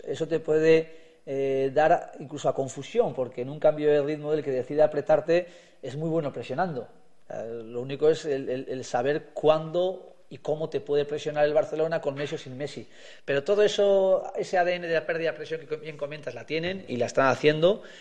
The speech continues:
Y luego, pues, el equilibrio que ha encontrado siendo un equipo un poquito más compacto con, con esos dos, dos pivotes. Pero, eh,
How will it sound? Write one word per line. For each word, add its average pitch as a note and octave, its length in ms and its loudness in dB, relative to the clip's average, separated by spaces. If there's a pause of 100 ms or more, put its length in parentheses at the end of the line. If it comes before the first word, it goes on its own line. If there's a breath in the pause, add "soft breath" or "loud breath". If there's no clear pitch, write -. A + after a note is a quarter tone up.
(320 loud breath)
Y C3+ 100 -4
luego, C3+ 320 4
pues, E3 160 2
el C#3 100 4
equilibrio C#3 400 4
que D3+ 60 8
ha D3+ 40 4
encontrado D3+ 360 6
siendo D3+ 220 -2
un D3 80 0
equipo C#3+ 200 -2
un D3 80 -2
poquito C#3+ 220 -2
más C#3+ 140 0
compacto C#3 520 2
con, C3 300 0
con C3 160 -12
esos B2+ 240 -8
dos, C3 300 -2
dos C3+ 160 -4
pivotes. C3+ 440 2
Pero, A#2 480 -2 (140)
eh, A#2 340 -4